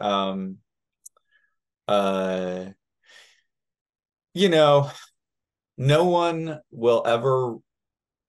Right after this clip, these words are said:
uh, read something as carefully as you wrote it.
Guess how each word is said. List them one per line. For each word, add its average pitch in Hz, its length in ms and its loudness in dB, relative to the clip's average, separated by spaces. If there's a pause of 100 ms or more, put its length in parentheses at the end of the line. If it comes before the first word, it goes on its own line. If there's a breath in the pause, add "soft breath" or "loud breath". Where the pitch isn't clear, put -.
uh, 101 500 -2
read 110 560 -8
something 104 540 -6
as 95 160 -12
carefully 98 760 -6
as 90 180 -8
you 87 160 -14
wrote 87 320 -4
it. 123 220 -2